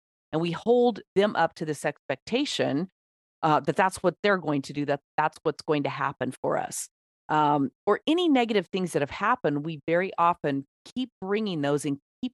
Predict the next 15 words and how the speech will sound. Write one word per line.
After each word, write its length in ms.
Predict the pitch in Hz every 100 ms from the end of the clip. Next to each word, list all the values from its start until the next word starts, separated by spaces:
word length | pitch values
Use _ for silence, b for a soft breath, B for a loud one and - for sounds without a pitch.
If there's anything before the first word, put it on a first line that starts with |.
| 226
replaying 640 | 196 - - 202 180 143
those 260 | 147 143 -
out 260 | - 151 156
in 100 | -
our 160 | 180 180
life 380 | 143 135 131 - _ 156
over 300 | 151 139 143
and 100 | 135
over 320 | 143 135 143
again. 320 | 147 - 135 - _ _ _ _ _ _ _ _
Same 220 | - 277
thing 180 | 277 302
with 180 | 302 285
negative 460 | 170 170 202 226 -
comments. 760 | - 208 392 - - - -